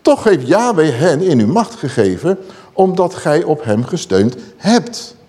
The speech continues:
Ze hadden dus kennis wat hun voorgeslachten gedaan hadden met de grootste legers. Ja, ook al was Israël maar een klein volkje, God die dreef de grootste legers weg door angst.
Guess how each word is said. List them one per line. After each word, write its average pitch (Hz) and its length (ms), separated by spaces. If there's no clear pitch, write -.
Ze - 140
hadden 180 240
dus 139 240
kennis 220 320
wat 170 160
hun 117 140
voorgeslachten 180 760
gedaan 185 360
hadden 202 240
met 151 180
de 156 120
grootste 233 600
legers. 160 640
Ja, 113 300
ook 107 160
al 110 60
was 101 120
Israël 120 300
maar 92 120
een 92 100
klein 104 280
volkje, 139 500
God 208 320
die 139 120
dreef 135 300
de 101 100
grootste 196 460
legers 151 400
weg 139 220
door 120 160
angst. - 540